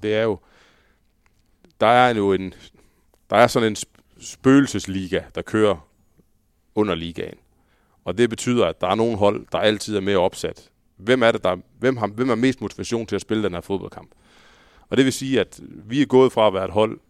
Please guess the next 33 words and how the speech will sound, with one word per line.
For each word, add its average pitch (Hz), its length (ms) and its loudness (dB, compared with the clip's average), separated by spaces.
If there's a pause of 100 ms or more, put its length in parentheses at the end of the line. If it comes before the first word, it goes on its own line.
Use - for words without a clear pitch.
(140)
som 87 220 -8
alle 110 200 4
bare 92 180 2
gerne 92 220 -4
vil 87 100 -16
slå, 113 300 -4 (540)
til 110 160 -4
vi 95 40 -2
har 95 60 0
gjort 101 260 -2
det 90 100 -8
godt, 98 200 -2
til - 100 -6
at 92 80 -4
de 90 120 -10
virkelig 101 280 -4
gerne 85 140 -6
vil 87 100 -18
slå 92 220 -10
os. - 200 -18 (480)
Randers 123 500 0 (480)
spiller 123 240 2
årets 120 280 2
kamp 101 240 0
hvert 95 180 2
år 87 120 -2
mod 85 200 -8
os. 90 300 -10 (120)
Og 101 120 -12
det, 156 200 -2 (140)
det 143 140 0
er 147 40 4
jo, 101 160 2